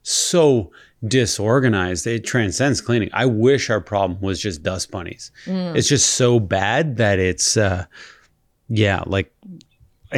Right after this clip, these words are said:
Speaker 1: and dust for some reason doesn't bother me as much as just crazy disorganization, which I think our house is.
Speaker 2: See, when,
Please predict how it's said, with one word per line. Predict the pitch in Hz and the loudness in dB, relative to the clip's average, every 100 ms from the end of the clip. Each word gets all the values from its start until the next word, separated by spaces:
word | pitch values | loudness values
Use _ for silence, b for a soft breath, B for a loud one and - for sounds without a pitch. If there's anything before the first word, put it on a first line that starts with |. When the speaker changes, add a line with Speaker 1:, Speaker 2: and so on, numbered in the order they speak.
| 131 | 2
Speaker 1:
and | - 131 | 4 4
dust | 104 139 202 - - | 4 4 4 0 -2
for | 170 | 0
some | 139 131 120 | 2 4 4
reason | 123 117 | 4 4
doesn't | 110 107 104 | 4 4 2
bother | 95 101 107 | 2 2 4
me | 117 120 | 2 2
as | 107 | 0
much | 95 98 98 | 2 0 0
as | 107 95 | -2 -4
just | - 104 - - B B B B | -4 -6 -6 -12 B B B B
crazy | - - - 110 117 117 104 104 | -20 -20 -10 -4 0 2 2 0
disorganization, | 98 95 - 101 95 90 82 85 - - | -2 -4 -4 -4 -4 -6 -6 -8 -8 -12
which | - 85 | -14 -12
I | 85 | -12
think | 85 80 | -10 -10
our | 76 | -8
house | 85 87 - | -8 -10 -12
is. | - - _ _ | -16 -20 _ _
Speaker 2:
See, | - 240 | -6 -2
when, | 214 185 208 233 320 370 | -2 0 2 4 2 0